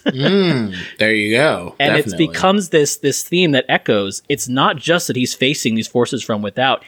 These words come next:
Speaker 2: He needs to look within and see that there's, "Oh, that's where the threat is." This thing that I thought was the harbinger, the, the dog barking, which would usually what you'd see is that would just be it. That would be the harbinger. The storm would be the focus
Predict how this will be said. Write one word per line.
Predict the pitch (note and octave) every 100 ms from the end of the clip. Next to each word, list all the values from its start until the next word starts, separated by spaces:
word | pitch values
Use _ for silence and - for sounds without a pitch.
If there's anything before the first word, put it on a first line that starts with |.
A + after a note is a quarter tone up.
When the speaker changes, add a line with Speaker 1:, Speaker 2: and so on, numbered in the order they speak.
| -
Speaker 2:
He | - C3+
needs | D3 C#3
to | B2
look | A#2 B2+ - -
within | G#2+ - B2+ D3 D#2 D2 - _ _ _ _ _ A#2
and | A#2
see | - C3+ B2+ A#2 -
that | A#2 -
there's, | A#2+ A2 -
"Oh, | B2+
that's | G2 B2 C#3+ -
where | A#2+ A2
the | G2
threat | - A#2+ -
is." | G#2 F#2+
This | D#3 -
thing | - E3+
that | D3+
I | A2+
thought | A2 - D3 F3+ -
was | A#2+ G#2+
the | G#2+
harbinger, | D#3+ E3+ C#3+ G#2+ G#2 G2 G2+ _ _ -
the, | A2 G#2+ -
the | G#2+
dog | B2+ E3 C#3+
barking, | G#2+ G2+ - E2 G2 _ _
which | C#3+ -
would | C#3 A2+ -
usually | E3 A#3+ D3+ A#2+ A2 -
what | C#3 C#3
you'd | A#2+
see | - D3+ C3
is | G#2+ -
that | - B2 D3
would | A#2+
just | B2 A#2 -
be | G2 A#2+
it. | A2 G#2
That | G2+
would | A2
be | G2+ G#2
the |
harbinger. | G2+ G#2+ G#2 G#2 G#2 G2+ - - -
The | B2
storm | - - B2 A#2
would | A2
be | A#2
the | G#2
focus | - A#2 - G2+ - -